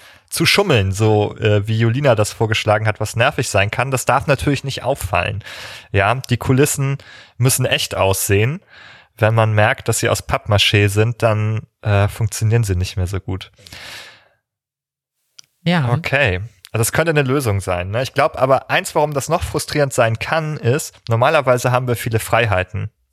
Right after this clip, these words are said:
Speaker 1: in Spielen. Wir dürfen entscheiden, was machen wir. Wenn der Z-, wenn der, wenn der Countdown läuft, dann hört das auf. Autonomie endet. Dann heißt das, nimm die Beine in die Hand. Du,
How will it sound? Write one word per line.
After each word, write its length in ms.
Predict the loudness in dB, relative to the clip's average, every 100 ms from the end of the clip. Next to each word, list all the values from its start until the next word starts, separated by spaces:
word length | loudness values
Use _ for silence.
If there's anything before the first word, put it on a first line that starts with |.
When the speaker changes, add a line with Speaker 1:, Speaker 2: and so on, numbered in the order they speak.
| _
Speaker 1:
in 160 | -4 -2
Spielen. 460 | -2 -2 -2 -2
Wir 60 | 0
dürfen 280 | 0 0 0
entscheiden, 640 | 0 2 2 2 -2 -6 -6
was 200 | -6 -4
machen 260 | -4 -4 -4
wir. 240 | -4 -4 -4
Wenn 120 | 0
der 140 | 0
Z-, 160 | 0 -2
wenn 100 | 0
der, 240 | 0 0
wenn 120 | -2
der 120 | 0 -2
Countdown 540 | -2 -4 0 0 2
läuft, 460 | 4 4 0 -4 -18 -20 -20 -20 -20 _ _ 0
dann 200 | 0 4
hört 160 | 2
das 140 | 2 0
auf. 420 | 2 2 0 -10 -20 _
Autonomie 560 | -2 -2 0 0 2 2
endet. 480 | 2 2 4 2 0
Dann 120 | 0
heißt 260 | 0 0 -4
das, 120 | -2
nimm 120 | -2
die 100 | 0
Beine 320 | 2 2 2
in 80 | -2
die 140 | -2
Hand. 280 | 0 0 -2
Du, 180 | -4 -6